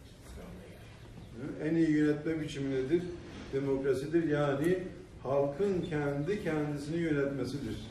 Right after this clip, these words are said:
Halkın kendi kendisini yönetmesinin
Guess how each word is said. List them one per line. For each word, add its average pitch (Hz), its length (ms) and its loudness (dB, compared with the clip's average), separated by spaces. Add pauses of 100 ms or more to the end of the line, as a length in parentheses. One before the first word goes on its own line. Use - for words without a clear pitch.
(640)
Halkın 165 520 0
kendi 156 460 0
kendisini 135 520 -2
yönetmesinin 123 920 0